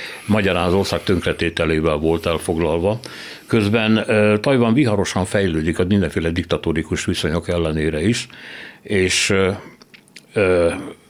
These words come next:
és nem csak diktatórikus viszonyok, ugye egypártrendszer gyakorlatilag. Egy párt van, és az állammal összefonódva, tehát ami,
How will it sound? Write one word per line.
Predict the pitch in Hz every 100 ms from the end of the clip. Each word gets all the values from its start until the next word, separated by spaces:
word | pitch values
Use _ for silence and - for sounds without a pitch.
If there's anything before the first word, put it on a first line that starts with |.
| _ _ _ -
és | -
nem | 127
csak | 92
diktatórikus | 101 - 90 101 95 98
viszonyok, | 107 - 98 104
ugye | 101
egypártrendszer | 110 - 80 - 78 76 -
gyakorlatilag. | 80 90 90 80 78
Egy | 117 135
párt | 151 127
van, | 123 104
és | 95
az | 87
állammal | 110 92 92 90 92 80
összefonódva, | 104 - 110 - 95 90 82 87
tehát | - 87 101
ami, | 90 87